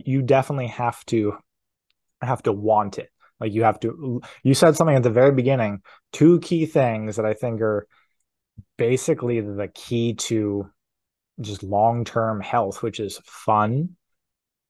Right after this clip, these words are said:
and sustainability. Like, can you do this or some form of it forever? And will you enjoy it? <laughs> Those are huge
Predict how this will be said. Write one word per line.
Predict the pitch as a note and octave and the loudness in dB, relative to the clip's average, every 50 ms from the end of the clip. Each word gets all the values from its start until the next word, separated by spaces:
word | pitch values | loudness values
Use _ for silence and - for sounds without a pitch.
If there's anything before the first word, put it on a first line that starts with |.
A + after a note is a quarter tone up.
| _ _ _ | _ _ _
and | - A#2+ A2+ G#2+ | -6 -6 -6 -4
sustainability. | - - A2 - - A#2+ A#2 A#2 A2+ A2+ A2+ A#2+ A2+ G#2+ G#2+ A2 - F2+ - - - _ _ _ _ _ _ _ _ _ _ _ _ _ | -4 -6 -6 -2 0 2 2 2 2 2 4 4 4 4 2 0 -4 -8 -10 -12 -16 _ _ _ _ _ _ _ _ _ _ _ _ _
Like, | A#2 A2+ G2 - - _ | -6 -6 -6 -8 -12 _
can | - - - A2+ A2 A2+ | -12 -8 -4 -2 0 2
you | A#2 B2 C#3 C#3+ | 4 4 4 4
do | C3+ C#3+ D3 D#3 D3+ | 6 6 6 6 6
this | B2 A2 A2 A#2+ B2 - - | 6 6 4 4 2 2 0
or | G2+ F#2+ | -2 -4
some | - - - A2 G2+ G#2 A2+ | -4 -6 -4 -4 -2 -2 -2
form | - - B2 A2+ A2+ A#2 | -2 0 0 2 2 0
of | A2+ G#2+ | 0 0
it | B2 - - | -2 -6 -6
forever? | - A#2 A2+ A2 A2 A#2 A2 B2 C#3+ D3+ D#3+ - | -2 -2 0 2 2 2 2 4 2 2 2 0
And | - A#2 A2 G#2 | -4 -6 -6 -4
will | A2+ A#2 A#2 | -2 -2 -2
you | A2 G#2+ G#2+ G#2 | -2 -2 -4 -4
enjoy | G2 F#2+ F#2+ F#2 G2+ A2 A#2 A#2+ A#2 - | -6 -6 -8 -6 -2 0 2 2 2 0
it? | A#1 - - - - - - B2 - - D#3 - - - C3+ - - - - - | -2 -6 -8 -10 -12 -16 -18 -8 0 2 2 2 2 0 -2 -2 -8 -16 -18 -18
<laughs> | _ _ _ - | _ _ _ 0
Those | C3+ B2 A#2+ A#2 A#2 | 2 2 2 2 0
are | A#2 | -4
huge | G2+ - - - - F2+ G2 C#3 C3 B2+ - B2+ A2+ G#2 - A#2+ G#2 | -6 -8 -14 -16 -16 -10 -4 -4 -2 -2 -2 -2 -4 -4 -6 -10 -10